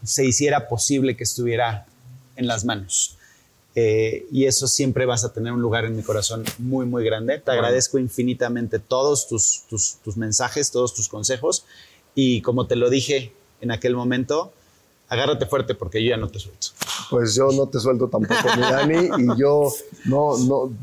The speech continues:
Speaker 2: de ninguna manera responsable. Yo creo que te ayudé a impulsarte, pero este,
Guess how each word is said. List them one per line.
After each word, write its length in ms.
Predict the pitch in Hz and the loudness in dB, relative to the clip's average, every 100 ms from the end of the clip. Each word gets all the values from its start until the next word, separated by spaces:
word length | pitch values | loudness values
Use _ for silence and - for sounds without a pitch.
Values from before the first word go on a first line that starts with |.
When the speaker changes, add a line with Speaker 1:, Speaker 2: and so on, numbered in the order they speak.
| 113 | -4
Speaker 2:
de 120 | 120 135 | 0 2
ninguna 320 | 135 147 151 | 2 2 0
manera 320 | 131 135 139 | 0 0 0
responsable. 720 | 123 110 110 104 120 139 143 | -2 -4 -4 -2 0 2 0
Yo 120 | 120 117 | -2 -2
creo 220 | 120 113 | -4 -4
que 120 | 123 95 - _ _ _ _ | -6 -6 -14 _ _ _ _
te 60 | 120 | 0
ayudé 400 | 123 123 131 139 | 2 2 2 2
a 20 | |
impulsarte, 640 | 139 - 113 - 123 - - - | 0 -2 -2 -2 -4 -6 -16 -4
pero 160 | 127 123 | 0 0
este, 560 | 117 135 120 - - | 0 0 0 -4 -16